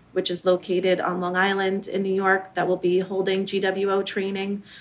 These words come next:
So we look forward to partnering with them to make sure that our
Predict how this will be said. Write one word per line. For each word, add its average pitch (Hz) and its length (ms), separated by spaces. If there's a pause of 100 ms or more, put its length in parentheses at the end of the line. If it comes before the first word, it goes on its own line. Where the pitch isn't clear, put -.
(140)
So - 200
we 185 140
look 190 240
forward 180 300
to 180 80
partnering 180 420
with 175 160
them 180 320
to - 140
make 170 200
sure 175 300
that 170 380 (280)
our 185 380